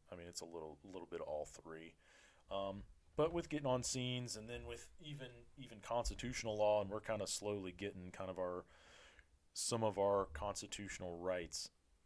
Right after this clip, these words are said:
back, in my opinion. That's just an opinion. Um, I'm gonna,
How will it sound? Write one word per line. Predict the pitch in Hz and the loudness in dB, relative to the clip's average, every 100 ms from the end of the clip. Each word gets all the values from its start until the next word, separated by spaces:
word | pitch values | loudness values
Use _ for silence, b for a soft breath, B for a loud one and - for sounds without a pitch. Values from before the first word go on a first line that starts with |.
| 85 82 - - | -18 -18 -20 -2
back, | 90 98 71 73 - - _ _ _ _ _ _ _ _ - _ _ _ _ _ _ _ _ _ - - - | 0 0 -4 -8 -14 -20 _ _ _ _ _ _ _ _ -20 _ _ _ _ _ _ _ _ _ -20 -20 -14
in | 87 | -10
my | 80 | -8
opinion. | 60 - 101 87 67 50 - | -8 -10 -8 -10 -10 -14 -18
That's | - - | -14 -14
just | - - | -10 -10
an | 78 | -10
opinion. | 71 - - - 57 73 98 _ _ _ _ - B B B B B B - | -12 -12 -14 -14 -14 -16 -16 _ _ _ _ -20 B B B B B B 4
Um, | 110 104 95 87 - - - - - - _ _ _ - - _ _ _ _ - _ - - _ | 8 8 6 0 -8 -16 -18 -18 -20 -20 _ _ _ -20 -20 _ _ _ _ -20 _ -14 -14 _
I'm | 127 | 2
gonna, | 151 127 110 107 | 6 10 10 8